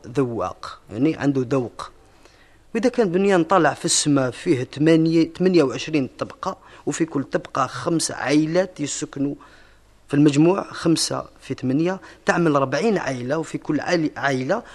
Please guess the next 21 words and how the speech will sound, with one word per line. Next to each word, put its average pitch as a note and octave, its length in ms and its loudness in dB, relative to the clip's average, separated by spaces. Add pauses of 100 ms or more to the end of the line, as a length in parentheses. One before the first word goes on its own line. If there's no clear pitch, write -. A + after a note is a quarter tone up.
(120)
نقولوا F3+ 300 2
بالتقريب F#3+ 500 -2
كاين E3 400 2
ربع F3+ 280 0
ذراري، C#3+ 460 2 (580)
يكتر D#3+ 280 -2
الصداع B2+ 360 -2
والهرج A#2+ 480 -8 (340)
الدواس، B2+ 580 -8 (520)
وكل D3 240 2
واحد D3 300 4
يدرس C#3 460 0
على G#2 200 -10
جاره C3 420 -2
اللي A#2+ 140 -8
تحت - 220 -14
منه، D#3 320 -2 (360)
الدار D3 240 2
هذيك D3 280 -2
ترجع B2 320 -8
جحيم، G#2+ 500 -10